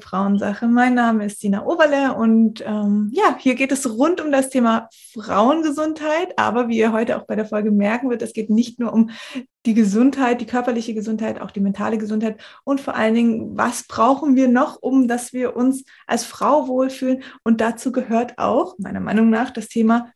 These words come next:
Finanzen. Es ist ein ganz, ganz, ganz neues Thema, was, ich habe mal über Geld gesprochen und über so ein bisschen Finanzthemen habe ich mal angerissen. Aber, ähm, so wie heute gab's, äh,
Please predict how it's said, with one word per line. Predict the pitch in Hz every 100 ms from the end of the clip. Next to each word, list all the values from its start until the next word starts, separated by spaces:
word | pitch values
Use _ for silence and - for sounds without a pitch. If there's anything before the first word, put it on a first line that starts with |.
| -
Finanzen. | 269 240 180 185 - - - - 240
Es | 233
ist | 302 302
ein | 254
ganz, | - 269 311 -
ganz, | 269 277 -
ganz | 262 269 262 - _ _ -
neues | 240 226 247 330
Thema, | 285 285 294 214
was, | 220 220 -
ich | 214
habe | 220
mal | 214
über | 202 190
Geld | - 277
gesprochen | 277 - 233 240 233 220
und | 208 202
über | 202 196
so | 190
ein | 190 -
bisschen | 226 269 226 208
Finanzthemen | 214 196 220 240 - 240 226
habe | 214
ich | 214
mal | 208
angerissen. | 214 233 233 233 247 254 - - - _ _ _ -
Aber, | 208 208 214 220
ähm, | 208 208 214 208 - _
so | - 254
wie | 240
heute | 233 240 285 349 381 440 427
gab's, | 311 294 294 -
äh, | - 277 285 285